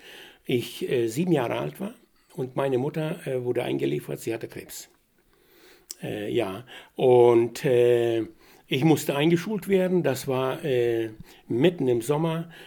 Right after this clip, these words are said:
und sie wurde einge-, äh, sie wurde eingeliefert und ist drei Monate im, äh, Krankenhaus gewesen, in unserer Gebietsstadt. Da war ein onkologisches, ähm, Institut.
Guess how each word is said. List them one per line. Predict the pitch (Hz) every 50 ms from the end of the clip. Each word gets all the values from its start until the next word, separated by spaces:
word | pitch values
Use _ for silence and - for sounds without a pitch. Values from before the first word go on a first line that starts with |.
| - - _ _
und | - 131 113
sie | - - 131 123
wurde | 123 120 120 123 -
einge-, | 135 147 165 165 147 170 170 - -
äh, | 131 127 127 123 123 127 131
sie | 120 131 135 127
wurde | 123 117 135 -
eingeliefert | 156 156 160 165 160 170 170 170 170 160 - 139
und | 131 131 131
ist | 120 - - -
drei | - 143 147 160 175 185 190
Monate | 175 156 151 147 147 147 139 139 - 143 135 135 135 - _ _ _ _ _ _ _ _ _ _ -
im, | 123 117 113 113 117 117 117
äh, | 113 113 110 117
Krankenhaus | 113 - - 143 151 147 170 156 147 139 - -
gewesen, | 135 131 135 135 139 143 143 143
in | 120 117 117
unserer | 113 113 110 110 104
Gebietsstadt. | 101 107 113 113 143 165 170 - - - 175 165 175 170 170 - -
Da | - 120
war | 113
ein | 117 120
onkologisches, | 120 117 117 - 127 127 127 120 117 - - - - - - - - - - - - - - -
ähm, | - 123 120 120 117 117 117 113 110 110 113 - -
Institut. | - 180 143 127 123 - - 127 123 - 180 226 240 - - -